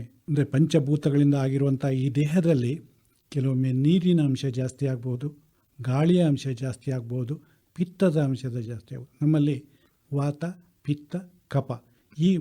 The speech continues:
ಮೂರು ತೊಂದರೆಗಳಿಂದ ನಮಗೆ ತಾಪತ್ರಯ ಅಂತ ಹೇಳ್ತೀವಿ. ಈ ತಾಪತ್ರಯಗಳಿಂದ ಬರುವಂತಹ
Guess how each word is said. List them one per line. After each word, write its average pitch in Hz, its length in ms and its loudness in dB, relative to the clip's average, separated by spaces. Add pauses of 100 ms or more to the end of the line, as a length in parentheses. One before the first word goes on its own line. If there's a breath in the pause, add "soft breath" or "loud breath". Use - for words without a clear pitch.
(120)
ಮೂರು 180 360 2 (520)
ತೊಂದರೆಗಳಿಂದ 165 720 4 (320)
ನಮಗೆ 147 240 4
ತಾಪತ್ರಯ 147 760 0
ಅಂತ 147 240 0
ಹೇಳ್ತೀವಿ. 135 320 -6 (340 soft breath)
ಈ 170 100 2
ತಾಪತ್ರಯಗಳಿಂದ 156 1000 -2
ಬರುವಂತಹ 135 580 -4